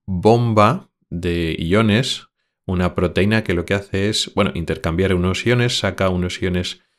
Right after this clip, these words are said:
de sodio fuera de la córnea, fuera del propio endotelio, hacia el interior del ojo, hacia el humor acuoso. Y luego, y mete un, otros iones de potasio. Y esa salida de iones de sodio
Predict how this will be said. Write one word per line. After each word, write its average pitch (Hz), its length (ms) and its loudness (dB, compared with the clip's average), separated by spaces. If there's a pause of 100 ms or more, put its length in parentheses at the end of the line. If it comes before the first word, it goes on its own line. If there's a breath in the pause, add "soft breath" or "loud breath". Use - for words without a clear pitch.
(140)
de 92 220 -2
sodio 95 680 0 (260)
fuera 104 320 4
de 85 160 -2
la 82 400 -2
córnea, 123 680 2
fuera 90 240 2
del 85 360 0 (120)
propio 80 560 -2 (160)
endotelio, 120 760 2 (380)
hacia 117 460 2
el 95 160 0
interior 85 500 2
del 78 200 0
ojo, - 220 -4
hacia - 200 -8
el 73 80 -4
humor 73 180 -4
acuoso. - 600 -6 (760)
Y 82 160 -2
luego, 76 320 -2
y 78 80 -4
mete 76 380 -4
un, 76 260 -6
otros - 380 -6
iones 87 220 -2
de 78 120 -6
potasio. - 560 -10 (300)
Y 120 180 0
esa 127 300 4
salida 104 480 2
de 90 320 2
iones 95 420 0
de 90 140 0
sodio 123 420 2